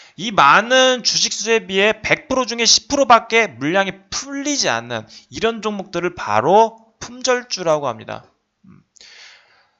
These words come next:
어, 다른 종목들 한번 보시면, 음,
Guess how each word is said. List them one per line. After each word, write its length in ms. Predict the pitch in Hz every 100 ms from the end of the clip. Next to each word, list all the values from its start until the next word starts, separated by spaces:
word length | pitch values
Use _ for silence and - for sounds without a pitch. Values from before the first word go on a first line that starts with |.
| _ _ _ _
어, 160 | - 143
다른 320 | 214 233 262
종목들 400 | 254 254 254 240
한번 200 | 233 240
보시면, 760 | 143 139 170 175 196 151 101 90
음, 920 | - 98 117 139 139 139 143 143 135